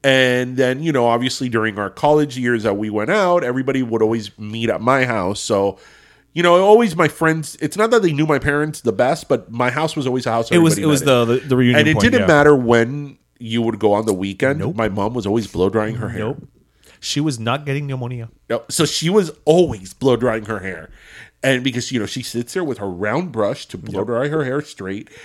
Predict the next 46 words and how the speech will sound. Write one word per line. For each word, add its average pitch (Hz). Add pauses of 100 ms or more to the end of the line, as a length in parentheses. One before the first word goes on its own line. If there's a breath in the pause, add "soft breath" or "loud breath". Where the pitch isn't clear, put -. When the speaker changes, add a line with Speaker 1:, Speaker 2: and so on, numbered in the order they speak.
(160 loud breath)
Speaker 1:
And, 104
you 110
know, 87
and 85 (200)
it's, -
it's -
a 151
thing. 117
Speaker 2:
When 147
I 160
think 208
of 202
your 175
mother, 131
the 110
first 110
thing 120
I 107
think 95
of 127
is, 101 (100)
is 101
blow 92
drying 95
her 90
hair. 87
Speaker 1:
A 92
blow, 90
see? -
Speaker 2:
A 113
blower. 95 (140)
Speaker 1:
Yeah. - (120)
Speaker 2:
That's 131
what 165
I 143
think 131
of 117
when, 107
like, 101
if 113
you 147
tell 196
me, 190
like, 147
Neri 131
Borges, 135